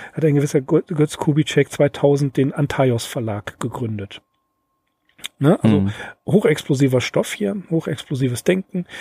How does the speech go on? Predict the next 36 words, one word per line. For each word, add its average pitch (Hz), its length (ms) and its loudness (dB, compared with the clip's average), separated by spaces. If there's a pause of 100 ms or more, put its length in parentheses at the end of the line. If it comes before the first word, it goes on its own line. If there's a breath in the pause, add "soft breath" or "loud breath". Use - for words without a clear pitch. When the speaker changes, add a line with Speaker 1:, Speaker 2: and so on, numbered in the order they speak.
(280 loud breath)
Speaker 1:
Ich - 220 -6
w-, 220 520 -12
möchte 160 340 2
das 156 180 2
nicht - 180 -2
ausklammern, 143 720 0
aber 143 240 2
ich - 100 -4
finde 175 240 4
das 151 260 0
wirklich, 165 420 0
das - 160 -4
macht 151 220 0
die 139 180 2
Person 139 520 0
in 139 160 -2
meinen 135 260 2
Augen 123 260 -2
suspekt, - 520 -2 (260 loud breath)
auch - 200 -2
weil 127 100 4
er 123 80 2
sich 120 200 -2
nicht 120 180 -8
dazu 123 240 -6
geäußert - 440 -6
hat. - 120 -10 (260 loud breath)
Aber 120 160 2
lassen 143 280 4
wir 151 100 4
einfach 139 260 -2
die 147 120 -4
Geschichte 147 440 0
auf 110 200 -6
uns - 240 -6
wirken. - 280 -6